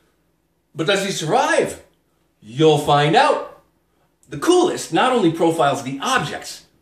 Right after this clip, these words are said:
but also the freaky, freaky people who create them. So come on, join us on this fantastic journey of discovery. This week on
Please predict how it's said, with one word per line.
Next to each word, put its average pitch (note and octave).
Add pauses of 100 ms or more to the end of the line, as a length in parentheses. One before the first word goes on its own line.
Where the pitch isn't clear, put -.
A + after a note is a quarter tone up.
(140)
but A3+
also C#4
the - (320)
freaky, -
freaky B3+
people A#3+
who A#3
create C#4
them. - (560)
So D#3
come B3
on, F#3
join B3+
us - (200)
on F3+
this F3+
fantastic E3
journey A3+
of E3
discovery. C#3+ (960)
This D#4
week -
on G3+